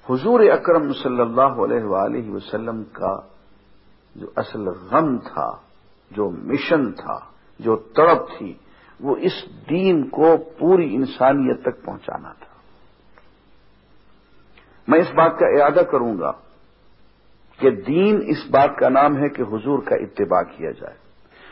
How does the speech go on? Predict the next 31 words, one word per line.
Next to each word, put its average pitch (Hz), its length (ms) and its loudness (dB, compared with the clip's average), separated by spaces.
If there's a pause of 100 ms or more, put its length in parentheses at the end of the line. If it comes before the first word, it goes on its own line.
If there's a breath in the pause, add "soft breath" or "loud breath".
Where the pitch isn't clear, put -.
(140 loud breath)
اور 156 160 6
حضور 143 560 2
کا 180 140 4
اتباع 156 640 2
جو 147 280 2
ہے 165 100 8 (440 loud breath)
وہ 147 120 2
اس - 280 -6
بات 147 260 4
کا 135 80 4
نام 160 340 4
ہے 156 60 2
کہ 156 140 -6
حضور 127 480 2
کی 147 180 -4
زندگی 151 520 -2
کے 156 180 0
مقصد 117 680 -2
کو 160 120 2
اپنا 160 240 0
مقصد 131 520 -4
بنایا 90 320 -2
جائے، - 320 -12 (800 soft breath)
حضور 175 300 4
کے 165 140 2
مشن 165 500 2
کو 147 180 4
اپنا 156 260 2
مشن 147 380 2
بنایا 107 420 0
جائے، - 280 -14